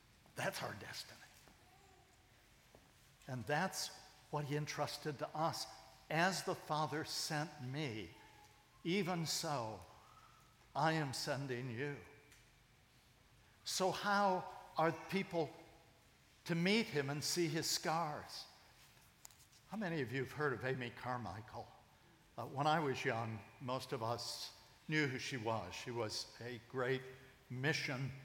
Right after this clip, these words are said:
lady who went to India with a passionate love for the people in South India and ended up rescuing many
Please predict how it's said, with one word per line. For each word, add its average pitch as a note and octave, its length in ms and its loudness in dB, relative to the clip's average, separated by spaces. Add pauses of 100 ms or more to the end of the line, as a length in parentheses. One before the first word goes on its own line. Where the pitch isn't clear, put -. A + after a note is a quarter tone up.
(380)
lady C3 380 4
who B2 160 -4
went B2+ 320 -2
to - 140 -6
India C#3 400 0
with A#2 200 -4
a - 100 -18
passionate C#3 580 -2
love A#2 380 -2
for C#3 80 -8
the A#2+ 60 -8
people C3+ 400 -6
in G2+ 100 -6
South B2 340 -4
India A#2 360 -6 (580)
and B2 400 -2
ended C3 300 0
up A2+ 220 2
rescuing A#2+ 640 0 (420)
many C3 420 0